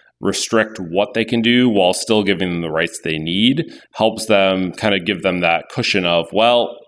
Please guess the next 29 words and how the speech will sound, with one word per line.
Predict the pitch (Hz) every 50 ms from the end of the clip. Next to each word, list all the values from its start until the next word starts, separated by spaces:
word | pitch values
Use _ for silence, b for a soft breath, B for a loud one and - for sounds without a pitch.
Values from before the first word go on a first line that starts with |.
| _ b b b b b _ -
I | 92 98
know | 101 110 117 123
I | 123
have | 117 110 107 107
more | 107 101 98 92
privileges | - 107 98 - 101 98 87 95 92 87 -
than | 87 82 78
I | 78
normally | 78 80 95 110 127 127 127 143 143
do, | 156 165 160
but | 139 110 101
at | 165 -
the | - -
same | - 110 110 107 95
time, | - 101 92 92 90
I | 87 85 - -
also | 110 117 107 - 98 90
know | 87 85 85 87
that | 85 90 80
I'm | 80 80 80 80
not | 85 92 110 110
allowed | 104 92 82 85 85
to | - 85 82
do | 78 87 82
things | - - 82 82 82 85 82 78 73
that | 90 90 80 - -
will | 92 87 85 82 80 78 - -
completely | - 98 90 - 107 101 78 87 85
break | 80 92 87 90 85 82